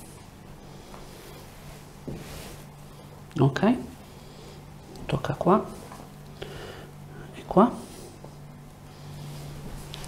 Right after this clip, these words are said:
Spingi su. Su. No, perfetto. Ok, lavoreremo unicamente sul piano muscoloscheletrico oggi. Abbiamo visto che quando stringevi i denti perdevi un po' l'attivazione dei pettorali, giusto?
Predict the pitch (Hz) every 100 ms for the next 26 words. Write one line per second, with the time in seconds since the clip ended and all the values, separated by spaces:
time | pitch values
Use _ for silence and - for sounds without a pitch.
0 | - - 151 147 147 233 - - - -
1 | - - - - - - - - - -
2 | - - 170 202 - - - - - -
3 | - - - - - - - - - -
4 | - - - - - - 202 190 156 165
5 | 175 180 185 175 196 202 196 202 180 175
6 | 165 - 165 160 156 156 151 147 - 160
7 | 160 - 147 143 143 127 127 127 127 131
8 | 131 - - - - - - 160 175 185
9 | 196 233 - 160 151 - 185 180 170 175
10 | 175 175 190 214 226 165 160 151 151 151
11 | 156 151 151 151 151 151 143 143 143 135
12 | 123 131 143 151 - 147 151